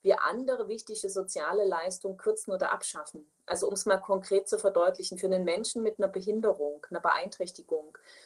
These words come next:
der auf regelmäßige tägliche Assistenz angewiesen ist, der kommt mit, selbst das höchste Grundeinkommens, was gibt's da, tausendfünfhundert Euro, kommt der nicht weit. Weil der muss ja täglich Assistenzdienste, äh, ähm, bezahlen.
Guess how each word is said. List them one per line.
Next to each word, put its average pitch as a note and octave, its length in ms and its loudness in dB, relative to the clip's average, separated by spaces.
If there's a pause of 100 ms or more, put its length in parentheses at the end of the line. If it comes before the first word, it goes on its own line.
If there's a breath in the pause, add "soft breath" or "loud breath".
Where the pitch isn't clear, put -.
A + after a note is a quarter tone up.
(260 loud breath)
der G3+ 260 10
auf G3 400 4
regelmäßige G#3+ 800 0
tägliche G#3 500 -2
Assistenz F#3 600 -2
angewiesen A#3 680 -6
ist, - 380 -4 (760)
der F3 100 8
kommt F#3+ 360 4
mit, F#3 280 2 (200)
selbst F#3 280 8
das F3 140 2
höchste F3+ 260 2
Grundeinkommens, F#3 760 2
was F3 140 2
gibt's F#3+ 160 2
da, F#3 80 12
tausendfünfhundert F#3 840 4
Euro, G3 520 8
kommt F#3 320 -4
der F3 100 4
nicht - 300 -12
weit. F#3 320 -4 (560)
Weil E3+ 100 4
der F3 140 8
muss F#3 160 -2
ja G3 100 10
täglich G3+ 560 0
Assistenzdienste, F#3 1500 0
äh, - 40 2
ähm, E3+ 200 -4
bezahlen. E3+ 580 -4